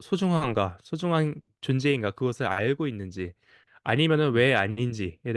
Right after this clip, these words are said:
Speaker 2: 여기서
Speaker 1: 네.
Speaker 2: 포인트는 깨닫는 거, 예,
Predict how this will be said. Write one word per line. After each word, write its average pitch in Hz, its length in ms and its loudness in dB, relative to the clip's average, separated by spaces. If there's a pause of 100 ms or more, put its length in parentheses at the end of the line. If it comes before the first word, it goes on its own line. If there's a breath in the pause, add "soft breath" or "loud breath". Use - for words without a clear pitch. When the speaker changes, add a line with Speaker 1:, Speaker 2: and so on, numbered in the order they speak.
Speaker 2:
여기서 208 280 -2
Speaker 1:
네. 104 200 6
Speaker 2:
포인트는 175 440 -4 (460 soft breath)
깨닫는 214 540 -4
거, 139 320 -4 (100)
예, 110 200 -4